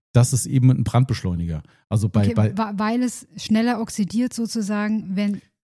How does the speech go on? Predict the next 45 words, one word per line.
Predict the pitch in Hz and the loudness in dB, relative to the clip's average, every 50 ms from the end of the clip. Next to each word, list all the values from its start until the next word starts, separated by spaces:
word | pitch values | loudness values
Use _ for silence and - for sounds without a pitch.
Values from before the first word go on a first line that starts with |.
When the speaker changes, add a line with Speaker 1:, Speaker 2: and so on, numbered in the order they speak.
| _ 170 | _ -8
Speaker 2:
Salz | 190 202 208 214 - - - | -6 -4 -4 -4 -6 -8 -8
mit | - 190 214 208 - | -6 -4 -4 0 4
Speaker 1:
Korrekt, | - 139 104 98 90 | 4 4 4 4 2
Speaker 2:
dazukommt. | - 107 101 - - 196 196 202 | -2 -4 -6 -4 -6 -4 0 2
Speaker 1:
genau. | 120 110 98 85 - - | 4 4 4 2 2 0
Also | 113 107 113 | 0 0 2
das | 98 107 101 - | 2 2 2 2
Salz | 113 113 156 170 - - | 4 4 4 4 2 -2
ist | 143 - - | -2 0 0
der | 131 | 0
Brandbeschleuniger, | 110 - - 113 165 170 175 143 - 165 156 156 156 156 156 151 | 0 2 0 0 0 0 -2 -2 0 2 2 4 4 4 2 2
wenn | 151 151 | 4 4
man | 151 151 | 4 4
das | 147 131 | 2 2
so | - 131 | 0 0
sagen | 123 127 123 135 143 135 | 0 0 2 2 0 2
kann, | - 143 143 135 | 4 2 4 4
und | 123 104 | 4 4
hat | 104 110 - | 4 2 2
auch | 113 110 113 | 0 0 0
so | - 123 | 2 0
ein | 117 | 2
paar | - 120 113 | 4 4 6
Hintergründe. | 107 117 139 151 151 135 - 143 147 147 147 - - _ _ _ _ | 6 6 6 6 4 4 4 6 6 6 6 4 0 _ _ _ _
Also | - 120 123 120 123 | 0 2 4 4 4
einmal | - - 117 135 143 139 | 2 4 6 6 6 6
ist | 139 131 | 4 2
es | 131 113 | 0 0
so, | - 135 131 | 0 0 2
dass | 127 - 113 - - | 2 2 0 0 -2
Salz, | 170 - - - 110 98 110 143 151 - - - 226 - | -6 -10 -4 -2 0 2 2 2 2 0 -4 -8 -12 -14
das | - 143 147 139 143 135 - 120 117 | -16 -16 -16 -16 -18 -8 -4 -2 2
ist | 101 | 4
jetzt | 120 117 - - - _ _ - - - - - | 4 2 2 -2 -10 _ _ -16 -14 -14 -8 -4
tatsächlich | - 120 - - 120 - - _ | -2 -2 -2 -2 -4 -4 -6 _
gefährliches | 123 104 - 117 117 123 117 - - | -6 -2 0 0 0 0 -2 -2 -2
Halbwissen, | 110 117 131 - - 143 135 151 143 147 - _ _ _ _ _ _ _ _ _ _ _ 143 | -2 -2 0 0 -2 0 0 0 0 0 -4 _ _ _ _ _ _ _ _ _ _ _ -4
äh, | 131 120 | -2 -2
ich | 117 - | 0 2
hoffe, | 120 117 117 120 | 2 4 4 2
ich | 107 - | 2 2
sage | 123 117 - | 0 0 2
das | - 117 - - | 0 -2 0 2
richtig, | 131 135 - - 151 143 - - - | 2 0 2 2 0 0 -2 -4 -2
ähm, | - 127 123 123 120 120 120 127 - | 2 4 6 6 6 6 4 4 0